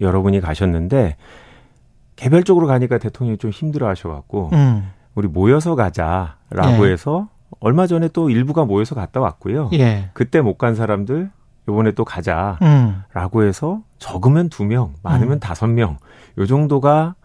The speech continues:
Speaker 1: 아, 시간이 된다라는 정도에서
Speaker 2: 음.
Speaker 1: 이 보도가 났습니다.
Speaker 2: 예. 그러니까,
Speaker 1: 그리고
Speaker 2: 예, 문 전 대통령이 소집한 게 아니고
Speaker 1: 네.
Speaker 2: 그냥 의원들이 가는 거다.
Speaker 1: 네.
Speaker 2: 예.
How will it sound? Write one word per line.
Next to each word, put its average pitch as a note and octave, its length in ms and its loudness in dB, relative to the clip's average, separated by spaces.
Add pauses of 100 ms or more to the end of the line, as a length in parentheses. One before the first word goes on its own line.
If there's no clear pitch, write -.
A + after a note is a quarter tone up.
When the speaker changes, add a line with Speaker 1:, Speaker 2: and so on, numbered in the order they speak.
(340)
Speaker 1:
아, F2 420 -2
시간이 F3+ 400 2
된다라는 A2+ 800 2
정도에서 B2 1400 0
Speaker 2:
음. - 460 -12
Speaker 1:
이 G2+ 80 0
보도가 G2 340 0
났습니다. - 680 -16
Speaker 2:
예. A#2+ 480 2
그러니까, A2+ 320 2
Speaker 1:
그리고 D#3+ 300 2
Speaker 2:
예, B2+ 280 4
문 G3 380 6
전 D#3+ 220 6
대통령이 E3+ 440 4
소집한 G3 460 0
게 G3 80 4
아니고 E3 500 4 (160)
Speaker 1:
네. F2+ 200 -6
Speaker 2:
그냥 D3+ 240 2
의원들이 F#3+ 640 6 (180)
가는 E3 280 2
거다. A2 380 2
Speaker 1:
네. F2+ 260 2 (220)
Speaker 2:
예. B2 360 2